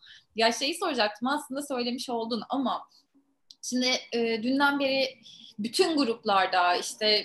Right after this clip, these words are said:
hani, Facebook grupları, WhatsApp grupları, her yerde "İstanbul Sözleşmesi'nden vazgeçmiyoruz" imza kampanyası paylaşılıyor.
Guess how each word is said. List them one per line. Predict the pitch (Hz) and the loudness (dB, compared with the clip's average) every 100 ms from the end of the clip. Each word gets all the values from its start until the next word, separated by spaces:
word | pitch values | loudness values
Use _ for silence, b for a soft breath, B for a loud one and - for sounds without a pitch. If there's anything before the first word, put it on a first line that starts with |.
| - | -4
hani, | 202 190 | -10 -4
Facebook | 220 - - - | -4 -4 -14 -8
grupları, | 214 - 214 214 214 | -8 -4 0 2 4
WhatsApp | 214 196 - 214 214 | 2 0 -2 -4 -4
grupları, | 214 - 208 | -8 -4 -2
her | 226 269 269 | -2 2 2
yerde | 220 202 269 | 2 0 -2
"İstanbul | 247 262 247 233 | -4 0 2 0
Sözleşmesi'nden | 247 220 214 - - 208 208 | -2 -4 -4 -6 -10 -4 0
vazgeçmiyoruz" | 226 226 233 - 196 240 220 | 2 2 0 -4 -4 -4 -2
imza | 220 214 208 | -2 -2 -2
kampanyası | 190 - 175 185 - | -4 -4 -4 -6 -4
paylaşılıyor. | 226 180 170 - - 92 | -2 -2 -4 -8 -8 -6